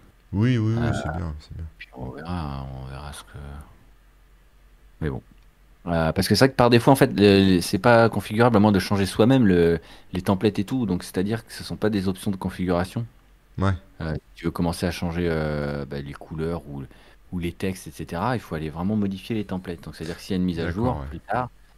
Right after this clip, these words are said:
Speaker 2: euh, potentiellement, il va falloir, euh, ça va potentiellement casser le truc, et, et cetera, et cetera.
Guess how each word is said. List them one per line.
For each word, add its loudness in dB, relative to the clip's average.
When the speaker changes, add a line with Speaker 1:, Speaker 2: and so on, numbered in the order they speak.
Speaker 2:
euh, -6
potentiellement, -4
il -2
va -4
falloir, -2
euh, -10
ça -8
va -4
potentiellement -6
casser -8
le -8
truc, -4
et, -8
et -14
cetera, -12
et -14
cetera. -16